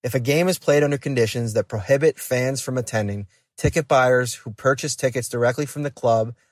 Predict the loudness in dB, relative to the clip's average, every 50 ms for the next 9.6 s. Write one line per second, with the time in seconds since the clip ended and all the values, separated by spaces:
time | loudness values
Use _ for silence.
0 | _ _ -6 -2 -2 0 0 -2 -2 -4 -4 -4 -2 -2 -4 -4 -4 -4 -4 -4
1 | -4 -2 -2 -4 -4 -4 -6 -6 -6 -6 -4 -2 2 2 4 4 4 2 0 -2
2 | -6 _ _ _ _ _ _ _ -8 -8 -4 0 2 2 2 2 -2 -6 -6 -4
3 | -4 -4 -4 -4 -6 -4 -2 -2 0 0 -2 -4 -6 -8 -8 -8 -6 -6 -6 -6
4 | -2 0 2 4 2 2 0 -2 -6 -6 -6 -8 -8 -6 -2 -2 -2 0 0 -2
5 | -2 -2 -2 -4 -4 -4 -2 -2 -4 -6 -10 _ _ _ _ _ _ -12 -8 -6
6 | -6 -4 -2 -2 -2 -2 -2 -4 -2 0 0 0 0 -2 -6 -8 -10 _ _ -2
7 | 2 2 2 2 2 -2 -4 -2 0 0 0 0 0 0 -2 -2 -2 -2 -4 -4
8 | -4 -4 -4 -4 -4 -6 -8 -6 -4 -4 -4 -4 -4 -4 0 0 0 0 0 -4
9 | -8 -6 -4 -4 -4 -4 -4 -6 -6 -8 -8